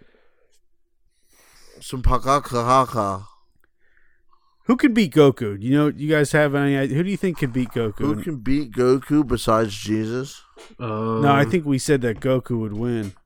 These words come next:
Speaker 2: or that Jesus would try and save him or something.
Speaker 3: people from Dragon Ball,
Speaker 2: Ed, have we
Speaker 3: or
Speaker 2: told you about the Jesuses?
Speaker 3: No.
Speaker 2: Ted, should we tell him?
Speaker 1: Coming of the, the coming of the Lord is
Speaker 2: Ted,
Speaker 1: soon.
Speaker 2: should we tell him
Speaker 3: No.
Speaker 2: about the four Jesuses or no?
Speaker 1: So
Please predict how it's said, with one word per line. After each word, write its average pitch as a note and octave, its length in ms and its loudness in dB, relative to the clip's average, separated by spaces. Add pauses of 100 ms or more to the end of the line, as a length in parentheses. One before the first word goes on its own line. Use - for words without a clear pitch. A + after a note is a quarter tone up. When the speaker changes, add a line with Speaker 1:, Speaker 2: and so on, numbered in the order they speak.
(160)
Speaker 2:
or C3 280 -2
that A#2+ 280 -4
Jesus A#2+ 500 -4
would A2+ 220 -10
try A2+ 220 -6
and G#2 120 -6
save A#2 320 -4
him G#2 160 -6
or G2 60 -8
something. G#2 440 -10 (220)
Speaker 3:
people B2+ 300 0
from A#2+ 200 -2
Dragon C3+ 420 2
Ball, F#3 160 2
Speaker 2:
Ed, F#3 140 10
have - 100 4
we - 80 6
Speaker 3:
or - 80 4
Speaker 2:
told F3 240 6
you G#3+ 120 2
about F#3 280 0
the D3 80 -4
Jesuses? D#3+ 680 -2 (640)
Speaker 3:
No. G2+ 260 -8 (1500)
Speaker 2:
Ted, D#3+ 240 4
should C#3+ 100 -2
we D3 80 2
tell D#3 280 4
him? D3+ 140 -2 (200)
Speaker 1:
Coming B2 300 -2
of A#2 140 -2
the, A2 100 -2 (220)
the - 60 -16
coming C#3+ 380 0
of C3+ 160 0
the A#2+ 60 -4
Lord B2+ 340 4
is A2 140 0
Speaker 2:
Ted, D3+ 160 4
Speaker 1:
soon. B2 80 2
Speaker 2:
should C3 100 2
we C3+ 80 0
tell C#3+ 160 0
him D3 80 2
Speaker 3:
No. D3 40 0
Speaker 2:
about D3+ 180 -2
the C#3 60 -6
four C#3+ 280 -2
Jesuses C#3 560 -2
or A#2+ 100 0
no? A2 300 -4 (480)
Speaker 1:
So C3 320 -10